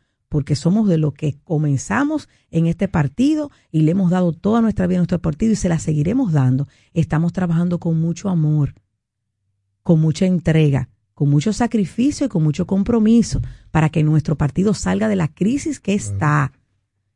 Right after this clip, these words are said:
Speaker 1: Entonces, esas prácticas ante nosotros y ante el pueblo está mal. Santo Domingo Este se volcó que en todos los programas, o sea,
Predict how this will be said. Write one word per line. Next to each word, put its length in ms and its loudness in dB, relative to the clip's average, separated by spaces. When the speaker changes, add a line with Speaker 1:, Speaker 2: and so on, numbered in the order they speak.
Speaker 1:
Entonces, 880 2
esas 420 -2
prácticas 1000 0
ante 340 2
nosotros 560 0
y 40 2
ante 200 0
el 100 0
pueblo 540 2
está 300 0
mal. 400 -2
Santo 320 0
Domingo 380 2
Este 540 0
se 420 0
volcó 580 2
que 100 0
en 80 0
todos 240 0
los 120 0
programas, 640 2
o 60 4
sea, 340 0